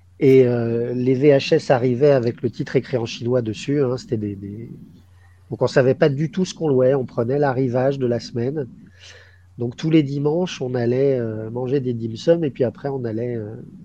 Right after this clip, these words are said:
prendre l'arrivage de la semaine, une dizaine de V H S qu'on se partageait. Et puis c'était la surprise en, en arrivant chez nous, on mettait la, la, la cassette dans le magnétoscope et puis c'était la surprise. Alors des fois il y avait un,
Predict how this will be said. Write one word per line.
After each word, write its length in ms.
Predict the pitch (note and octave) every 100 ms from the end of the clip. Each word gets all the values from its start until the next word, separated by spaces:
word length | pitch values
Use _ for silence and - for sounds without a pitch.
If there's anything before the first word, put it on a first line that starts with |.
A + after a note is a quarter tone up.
| - _ _ _ _
prendre 240 | - C#3 C3
l'arrivage 420 | A#2 A#2 B2 B2
de 80 | A#2+
la 140 | G#2+
semaine, 300 | - C#3+ D#3
une 180 | C3+ A#2+
dizaine 300 | A#2 B2 C3
de 80 | B2+
V 140 | A2+
H 180 | A#2 -
S 100 | C#3
qu'on 120 | B2
se 100 | -
partageait. 640 | C#3 - C3 A2+ B2 E3 F#3+ - - - - _ - _
Et 80 | A2+
puis 120 | -
c'était 200 | D3 -
la 100 | D3+
surprise 480 | C#3+ C#3 - B2+ C#3
en, 120 | C#3+
en 360 | A#2+ A2 B2 A#2+
arrivant 360 | A#2+ A#2+ A#2+ C3+
chez 200 | - A#2+
nous, 220 | A2+ C3+
on 40 |
mettait 280 | A#2+ A2 B2+
la, 360 | A#2+ G#2+ A2+ C3+
la, 100 | - - - -
la 100 | A#2+
cassette 460 | A#2 C3 - C#3 B2
dans 160 | A#2
le 220 | A2 G#2+ A#2+ F3+ - _ _ -
magnétoscope 640 | B2+ C3+ C3+ A#2+ D#3 D#3
et 60 | C3
puis 100 | -
c'était 260 | C3+ B2+
la 120 | C3
surprise. 440 | B2+ C3+ - B2 C3
Alors 220 | A#2 G#2+
des 120 | A2
fois 180 | G#2+ C3
il 60 | B2
y 40 |
avait 160 | A#2 A#2
un, 220 | A2+ G#2+